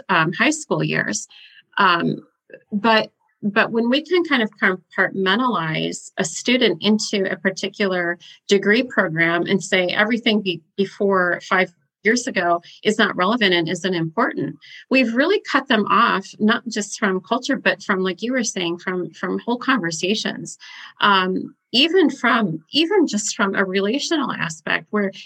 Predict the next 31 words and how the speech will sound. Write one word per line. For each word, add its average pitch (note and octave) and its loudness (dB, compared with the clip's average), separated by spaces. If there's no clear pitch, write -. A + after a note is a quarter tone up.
it's - -4
not C4 2
as G3 2
if, F#3 0
as F#3+ -2
he G#3 -4
graduates F#3+ -4
from F#3 -4
U G#3+ 4
of G3+ 2
M G#3+ 4
and G3+ 0
he G3+ 0
goes F#3+ -2
into F#3+ -4
the F3+ -2
business F#3+ -2
world F3+ -4
as F3 -2
a F3 -10
twenty-one, F#3+ -2
twenty-two-year-old, F3+ -2
he's A#3+ 2
only A3+ 2
going F#3+ 0
to F3 0
interact F#3 0
with F3 -14
twenty-one F3 -2
and E3 0
twenty-two-year-olds. E3 -4